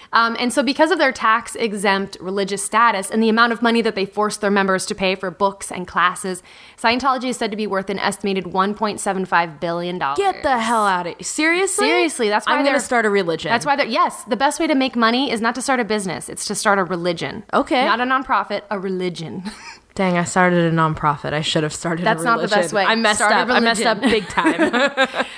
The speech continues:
Speaker 1: Um, and like what I said earlier, and with locations in more than thirty nations around the world, they are,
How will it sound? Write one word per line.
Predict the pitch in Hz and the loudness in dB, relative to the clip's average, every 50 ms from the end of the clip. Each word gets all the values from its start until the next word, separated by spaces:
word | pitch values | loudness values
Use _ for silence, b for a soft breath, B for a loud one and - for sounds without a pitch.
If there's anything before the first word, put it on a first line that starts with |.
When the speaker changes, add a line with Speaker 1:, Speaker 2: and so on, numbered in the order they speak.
| B B - | B B 0
Speaker 1:
Um, | 220 240 240 240 | 2 2 2 2
and | - 247 247 247 | 2 0 2 2
like | 240 247 240 - | 2 2 0 0
what | - 247 | 2 2
I | 226 220 | 2 2
said | - - 254 214 | 2 0 -2 0
earlier, | - - 262 269 240 233 220 | 2 2 4 4 4 2 2
and | - - 214 220 | 2 2 2 2
with | 220 214 - - - | 0 -2 -6 -10 -4
locations | 208 214 214 214 247 226 226 - 220 214 | 0 0 0 2 2 0 0 2 0 0
in | 214 214 | 0 2
more | 208 202 202 | 0 0 0
than | 202 208 202 | -2 -2 0
thirty | 214 214 214 214 | 0 0 2 2
nations | 202 190 190 - - 196 190 | 0 0 -2 -2 -4 -6 -2
around | 190 185 175 180 180 | 0 0 0 0 -2
the | 175 | -2
world, | 180 202 196 190 185 190 180 170 | 0 2 4 4 4 2 2 0
they | - 202 208 208 196 | 2 2 2 2 0
are, | - - 185 180 175 170 170 175 170 - - | 0 2 2 2 2 2 0 -2 -4 -6 -10